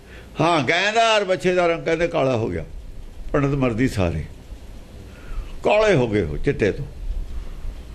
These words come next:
ਤੇ ਉਹ ਵਿੱਚ ਦੀ ਲੰਘ ਗਏ, ਕਹਿੰਦੇ ਪਰੇ ਪਰਲੇ ਪਾਸੇ ਨਿਕਲੇ, ਚਿੱਟੇ ਹੋ ਗਏ। ਇਹ ਤੀਰਥ ਦਾ ਨਾਮ ਕਪਾਲ ਮੋਚਨ ਹੈ। ਉੱਥੇ ਗਿਆਰਾਂ ਬਾਰਾਂ ਸੌ ਵਿਗੇ ਜ਼ਮੀਨ ਵੀ ਹੈ, ਗੁਰੂ ਨਾਨਕ ਦਾ ਗੁਰਦੁਆਰਾ ਉੱਥੇ,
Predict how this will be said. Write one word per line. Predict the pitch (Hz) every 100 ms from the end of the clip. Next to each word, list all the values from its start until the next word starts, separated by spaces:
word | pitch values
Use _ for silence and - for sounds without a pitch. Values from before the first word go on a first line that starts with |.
| - - - - - - -
ਤੇ |
ਉਹ | - 226 220
ਵਿੱਚ | 190 190
ਦੀ | 190
ਲੰਘ | 175 196
ਗਏ, | 202
ਕਹਿੰਦੇ | 170 180 170
ਪਰੇ | 147 160
ਪਰਲੇ | 139 151 147
ਪਾਸੇ | 147 139 131
ਨਿਕਲੇ, | 131 147 135
ਚਿੱਟੇ | 107 101
ਹੋ | 87 80
ਗਏ। | 73 - - - - - - - - -
ਇਹ | 147 160
ਤੀਰਥ | 160 147 135
ਦਾ | 135 135
ਨਾਮ | 147
ਕਪਾਲ | 147 139 120 117
ਮੋਚਨ | 107 104 110 98 87
ਹੈ। | - - - - 151 139 131 - - - - - - - - - - - - - - - -
ਉੱਥੇ | 208 - 196 196
ਗਿਆਰਾਂ | 165 156 156
ਬਾਰਾਂ | 143 135 120
ਸੌ | 131
ਵਿਗੇ | 135 165
ਜ਼ਮੀਨ | 131 123 123 117
ਵੀ | 120
ਹੈ, | 117
ਗੁਰੂ | 117
ਨਾਨਕ | 110 113 110
ਦਾ | 123
ਗੁਰਦੁਆਰਾ | 104 104 92 95 95
ਉੱਥੇ, | 95 90 90